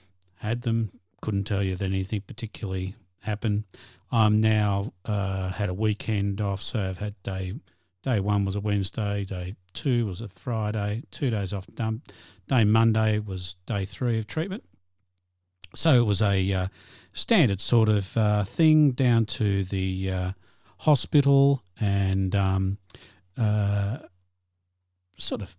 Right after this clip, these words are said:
mid-morning, mid to late morning every time, uh, for all the treatments. Yeah, so I wandered down day three. The wife, once again, darling wife, she took me down again. She's a lovely little thing. And she, uh, buggered off and went and did some other stuff while I hung around to, uh,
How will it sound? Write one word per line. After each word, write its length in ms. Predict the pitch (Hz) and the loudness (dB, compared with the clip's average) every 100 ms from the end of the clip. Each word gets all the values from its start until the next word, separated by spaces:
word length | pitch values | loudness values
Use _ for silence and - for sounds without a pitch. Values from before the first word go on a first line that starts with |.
| - | -4
mid-morning, 840 | 117 127 113 107 123 127 127 127 | 0 2 2 4 6 6 4 2
mid 200 | 180 160 | 0 0
to 80 | 110 | 0
late 180 | 101 - | -2 -2
morning 420 | 98 104 127 120 | 0 2 2 2
every 220 | 101 90 | 0 -2
time, 460 | 87 107 101 98 87 - 110 | -4 -2 0 0 -4 -8 -4
uh, 220 | 101 98 | -2 -2
for 180 | - 107 | -2 -2
all 180 | 101 | -2
the 80 | 101 | -4
treatments. 540 | 98 113 120 120 131 - _ - - - _ | -8 -8 -6 -6 -6 -12 _ -20 -20 -20 _
Yeah, 240 | 220 180 143 | 2 4 4
so 160 | - | 4
I 20 | |
wandered 320 | 151 165 156 113 | 4 6 4 2
down 220 | 113 113 | 2 2
day 200 | 123 117 | 2 2
three. 440 | - - 120 117 | 0 2 4 4
The 80 | 110 | 4
wife, 340 | 113 113 101 - | 2 2 0 0
once 240 | 202 - | 0 2
again, 300 | 165 175 175 | 2 4 4
darling 300 | 160 170 147 | 2 2 2
wife, 220 | 135 151 | 2 2
she 100 | - | -2
took 160 | - 185 | -6 -4
me 80 | 123 | 0
down 200 | 120 113 | 2 2
again. 380 | 101 117 117 | 0 0 0
She's 200 | 113 - | -2 -6
a 40 | 104 | -4
lovely 200 | 113 101 | -2 -2
little 160 | 92 | -4
thing. 260 | 98 139 131 - - - - - | 0 2 2 -2 -20 -20 -20 0
And 380 | 135 127 123 117 | 4 6 6 4
she, 520 | - 120 113 107 104 | 2 2 2 2 2
uh, 420 | 101 98 95 95 - _ _ - | 2 2 2 0 -6 _ _ 0
buggered 220 | 196 110 | 2 4
off 220 | 120 113 | 2 2
and 80 | 107 | 0
went 120 | 120 | 0
and 60 | 113 | 0
did 140 | 104 | -2
some 140 | - 107 | -2 -2
other 180 | 104 92 | -2 -2
stuff 320 | - 95 - | -4 -4 -4
while 160 | 98 | -4
I 140 | 92 95 | -2 -2
hung 220 | - 101 | -4 -4
around 380 | 92 92 92 90 | -2 -4 -4 -6
to, 420 | - 92 90 87 | -6 -4 -4 -6
uh, 140 | 87 | -6